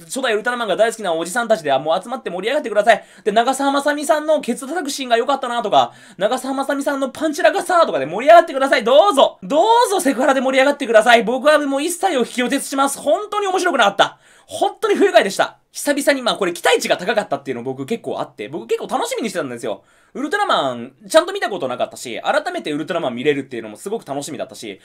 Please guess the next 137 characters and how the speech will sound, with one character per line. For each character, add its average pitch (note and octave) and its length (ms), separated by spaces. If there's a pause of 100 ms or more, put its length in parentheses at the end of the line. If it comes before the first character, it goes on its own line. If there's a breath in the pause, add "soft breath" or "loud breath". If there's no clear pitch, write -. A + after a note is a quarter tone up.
(140 soft breath)
で、 G#3 80
シ F#4+ 160
ン・ A4 60
ゴ A#4+ 80
ジ B3 100
ラ - 80
ね。 G#3+ 240 (220 soft breath)
シ - 160
ン・ G4+ 60
ゴ A4 60
ジ E4 80
ラ G#3+ 60
僕 C#3+ 180
劇 F#3 220
場 E4+ 100
で E4+ 80
見 D#4 80
な F#4+ 100
か E4 80
っ - 60
た - 60
ん A2+ 60
で G#2 60
す - 60
よ。 G#2 240
シ - 140
ン・ F3 60
ゴ D#3 100
ジ D3 80
ラ A#2 80
は。 A2 220
あ C#3 80
の、 C3+ 160
劇 F#3 180
場 C#4 80
で C#4 80
見 C#4+ 80
な C#4 100
い F#3+ 60
で C#3 80
テ E3+ 120
レ C4 80
ビ F3+ 60
で B2+ 80
見 A2+ 80
て A#2 80
し A2+ 80
ま G2+ 100
っ - 40
た G#2+ 80
の G2+ 80
で、 G#2 260 (360 soft breath)
そ - 100
れ D4+ 80
ち - 40
ょ - 20
っ E4+ 40
と D4 60
後 D#4 160
悔 D3+ 140
し - 20
た C3+ 60
ん - 20
で A2 60
す。 B2 80
面 C#3+ 80
白 F3 140
か B2+ 80
っ - 20
た G2+ 80
か G2 60
ら、 F#2+ 40
シ - 160
ン・ D3+ 40
ゴ D3 80
ジ C#3 80
ラ G#2 100
が。 F#2 180
あ G#3 440
ー、 - 20
ゴ G3 100
ジ C4+ 100
ラ A3+ 80
を C#3 80
こ F#3+ 180
う A#3+ 40
い B3+ 40
う C4 80
風 C4+ 100
な F#3+ 100
捉 D3 180
え C#3+ 40
方 C#3 180
し C3+ 60
て、 C#3 200 (240 loud breath)
な F#3+ 100
ん - 20
か、 C#3 340
あ、 - 220
改 D4 100
め C#4 80
て B2+ 400
作 - 160
り F3 80
直 F3 120
す F3 60
と C3+ 60
こ - 140
ん B3 40
な D#4 60
に E4+ 60
面 F4 100
白 G4+ 140
く C4+ 80
な F3 80
る C#3 60
ん - 20
だ A#2 80
な A2+ 160
っ A2+ 100
て B2+ 80
い A#2+ 60
う B2 40
風 B2+ 120
に A#2 80
し A#2 40
て - 80
感 A#3+ 200
動 B3 100
も A#3 100
し A#3 40
た A3+ 80
ん D3 40
で G#2+ 60
す - 80
け A#2+ 60
ど、 A#2+ 320